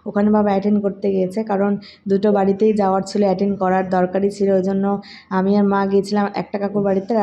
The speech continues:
আর একটা কাকুর বাড়িতে গিয়েছে বাবা। তো যাই হোক, আহ, বাবা এখন আপাতত বাড়িতে নেই, আসতে একটু লেট হবে। ওই জন্য মাকে বললাম, "চলো তাড়াতাড়ি খাওয়া দাওয়া করে আমরা ঘরে ঢুকে যাই, এবার একটু লুডো খেলবো একদান।"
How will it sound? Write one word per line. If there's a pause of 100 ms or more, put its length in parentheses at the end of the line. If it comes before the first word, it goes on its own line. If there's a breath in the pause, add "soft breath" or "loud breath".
(120)
আর
একটা
কাকুর
বাড়িতে
গিয়েছে
বাবা। (520 loud breath)
তো
যাই
হোক,
আহ, (200)
বাবা
এখন
আপাতত
বাড়িতে
নেই,
আসতে
একটু
লেট
হবে। (360 loud breath)
ওই
জন্য
মাকে
বললাম,
"চলো
তাড়াতাড়ি
খাওয়া
দাওয়া
করে
আমরা
ঘরে
ঢুকে
যাই,
এবার
একটু
লুডো
খেলবো
একদান।"